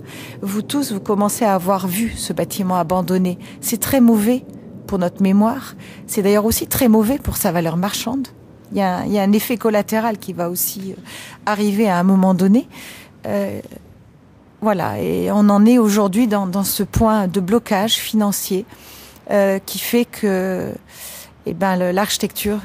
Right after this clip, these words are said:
du bâtiment, c'est un peu le, le danger, euh, pardon, le,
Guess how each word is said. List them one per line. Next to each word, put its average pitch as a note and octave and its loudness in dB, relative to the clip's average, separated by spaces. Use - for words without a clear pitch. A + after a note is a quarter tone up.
du F3+ -4
bâtiment, F#3 0
c'est F#3 -4
un F3+ -4
peu G3 -4
le, F3 -6
le F3+ 0
danger, F3+ -2
euh, F3+ -4
pardon, F3+ -2
le, E3 -4